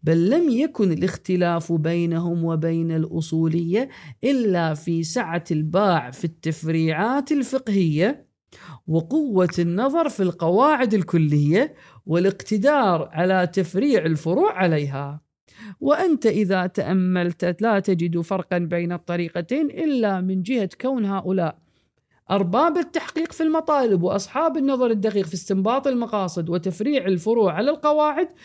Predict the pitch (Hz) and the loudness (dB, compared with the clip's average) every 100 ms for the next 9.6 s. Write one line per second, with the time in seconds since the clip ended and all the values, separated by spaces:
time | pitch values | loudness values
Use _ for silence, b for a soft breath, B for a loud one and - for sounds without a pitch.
0 | B B 180 220 262 254 262 254 202 185 | B B 0 2 4 2 0 -2 -2 0
1 | 202 202 214 220 208 190 190 190 202 - | 0 0 0 -2 -2 -2 -2 -2 -4 -4
2 | 196 196 240 381 381 B B 151 196 262 | -4 -2 -2 -2 -4 B B -4 0 0
3 | - 214 196 185 196 196 196 190 254 254 | 0 0 0 -2 -2 -2 0 -2 -2 -2
4 | - 294 320 - 226 330 294 254 302 359 | 0 0 0 -4 -4 -2 0 2 2 2
5 | - 302 285 277 269 269 381 339 370 320 | 0 0 0 -2 -2 0 0 4 4 4
6 | 311 240 254 247 233 226 214 220 214 214 | 2 2 2 4 2 0 -2 -2 -2 0
7 | 214 202 196 185 180 175 170 170 165 b | 0 2 0 0 0 0 0 -6 -6 b
8 | b b 196 226 240 208 214 - 208 226 | b b 0 2 2 2 0 -2 -4 -2
9 | 302 226 185 170 170 381 | -2 0 0 -2 0 -2